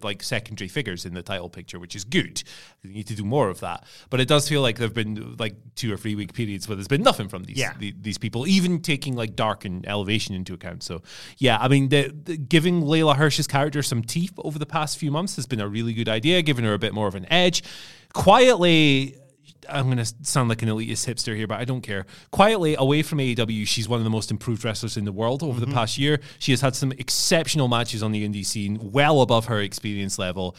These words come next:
Speaker 1: A particularly great one against Wheeler Yuta a couple of months ago, uh, for, I believe for the I W T V Championship. I could be wrong. Um, uh, uh, and she's a breakout star, a potential breakout star for sure. Whether or not that'll come sooner or later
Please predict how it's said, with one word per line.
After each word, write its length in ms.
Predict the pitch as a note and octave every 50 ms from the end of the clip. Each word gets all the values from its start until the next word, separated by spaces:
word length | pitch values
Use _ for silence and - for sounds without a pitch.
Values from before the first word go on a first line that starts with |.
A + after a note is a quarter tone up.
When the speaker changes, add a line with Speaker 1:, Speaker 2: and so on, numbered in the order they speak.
| - - -
Speaker 1:
A 60 | - G2
particularly 360 | G#2+ A#2 C3 - D3+ C3+ B2
great 200 | - B2+ B2 A#2+
one 160 | A#2 A2+ A2
against 240 | G#2+ G#2+ G#2 F#2+ G2+
Wheeler 200 | G#2+ A2+ G#2+ G2+
Yuta 380 | G2+ A2+ C3 - - A#2 F#2+
a 40 | G2 -
couple 240 | - G#2 - G#2
of 60 | G2 F#2
months 220 | F#2 F#2 F#2 -
ago, 340 | F2+ - F#2 E2+ E2 E2 - - - - - - -
uh, 360 | - G2+ G2+ G2+ G2 G2 G#2+
for, 220 | G#2 - - - C#3 -
I 100 | B2+ D3
believe 420 | A#2+ D3 B2+ C#3+ E3+ G#3+ A3 -
for 100 | - E3+
the 120 | D3+ D#3
I 80 | D#3+ D#3
W 280 | C#3 D3+ C#3+ D3 C#3+ C#3
T 160 | C#3+ D3+ C#3+
V 120 | B2+ C3
Championship. 560 | B2+ - D3 C3 C3 G#2 F#2+ E2+ - F#2 E2 G2+
I 60 | G2+
could 140 | - B2+ A2
be 80 | A2 G2+
wrong. 220 | F#2+ E2+ E2+ F2 - - - - -
Um, 580 | - A#2+ B2 B2+ A#2+ A#2+ A#2+ A#2 A2+ A2 A2+ - - _ _ _ _ _ _ _ _ -
uh, 240 | - D3 C#3+ D3 D3 C#3+
uh, 220 | - D#3+ D#3+ D#3+ - E3+
and 260 | F#3 F#3 E3+ E3 D#3
she's 180 | - E3+ D#3+
a 60 | E3 D3+
breakout 380 | C#3+ D#3+ D#3+ - E3+ D#3 C#3
star, 260 | - - B2+ A2 G#2+
a 40 | A2
potential 340 | - - - C3 A#2+ A2+ A#2
breakout 280 | A2+ A#2 G#2+ B2+ A2+ G#2+
star 200 | - - G#2+ G2+
for 100 | - A#2
sure. 180 | - F3+ D#3
Whether 320 | B2 C3 E3+ F#3 F3+ F#3 F#3
or 60 | F3+
not 160 | F3+ F3 D3+
that'll 200 | D#3 D#3 D3 C#3+
come 160 | - D3 C#3+ C3+
sooner 280 | C3 - C#3 C3+ C3
or 80 | B2 A#2+
later 380 | A#2 A#2+ B2 A#2 A#2 A#2+ A#2